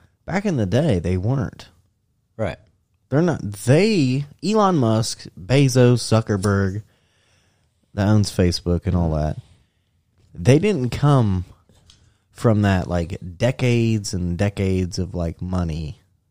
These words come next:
Speaker 2: Right.
Speaker 1: You know what I mean?
Speaker 2: Mm-hmm.
Speaker 1: They're self-made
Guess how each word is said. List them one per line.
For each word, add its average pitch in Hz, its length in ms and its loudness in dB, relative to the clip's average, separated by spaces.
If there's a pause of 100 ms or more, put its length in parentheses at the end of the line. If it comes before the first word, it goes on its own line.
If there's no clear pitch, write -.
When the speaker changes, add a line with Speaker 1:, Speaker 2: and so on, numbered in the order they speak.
Speaker 2:
Right. - 260 -8
Speaker 1:
You 117 140 0
know 104 80 2
what 92 80 0
I 87 40 0
mean? 85 300 -2 (320)
Speaker 2:
Mm-hmm. 92 220 -10 (220)
Speaker 1:
They're 151 180 0
self-made 135 760 2